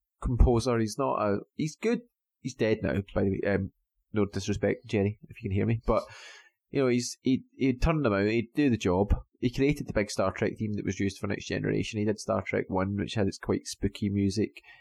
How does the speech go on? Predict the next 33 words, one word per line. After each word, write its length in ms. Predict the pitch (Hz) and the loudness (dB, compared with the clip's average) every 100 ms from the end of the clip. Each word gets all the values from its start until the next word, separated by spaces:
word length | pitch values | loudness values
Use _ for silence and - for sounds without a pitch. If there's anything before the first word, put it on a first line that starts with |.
| _ _ | _ _
He 100 | 117 | -8
can 140 | 117 113 | -6 -2
come 140 | 123 | 0
up 100 | 107 | 0
with 140 | 117 | 0
a, 60 | 117 | -2
a 180 | - 76 | -4 -6
couple 320 | - 107 117 | -4 -2 0
of 80 | 101 | 2
nice 240 | 101 - - | 0 -2 -2
themes, 460 | 104 104 98 - - - | -2 -2 -6 -10 -14 -4
definitely, 640 | 123 127 - 110 - 110 - | -2 0 -2 -4 -2 -2 0
but 180 | 110 - - - _ - - - - - - - | 0 -2 -8 -20 _ -20 -20 -20 -20 -20 -14 -6
it 120 | 117 | -2
doesn't 220 | 127 131 | -2 -2
have 120 | - | -6
the 60 | 110 | -6
same 220 | - 107 | -4 0
hook 320 | 110 113 - - | 2 2 0 -2
to 180 | 131 | 0
it 60 | 113 | 0
as 120 | 110 | 0
maybe 180 | 110 104 | -2 -2
Horner 460 | 101 110 107 110 117 | 0 0 0 0 -2
did, 200 | 120 110 - - - _ _ _ _ _ - | 0 -2 -4 -18 -18 _ _ _ _ _ -6
or, 480 | 104 107 101 101 - _ _ _ | -2 2 2 0 -4 _ _ _
um, 220 | 98 101 104 | -4 -4 -6
Cliff 240 | - 107 | -4 -2
Idleman 960 | 104 101 113 107 - _ _ - 107 98 | 0 0 0 -4 -8 _ _ -8 -4 -2
in 100 | 98 | 0
the 60 | 98 | 0
next 220 | 95 - | -2 -2
film 260 | - 104 | 0 0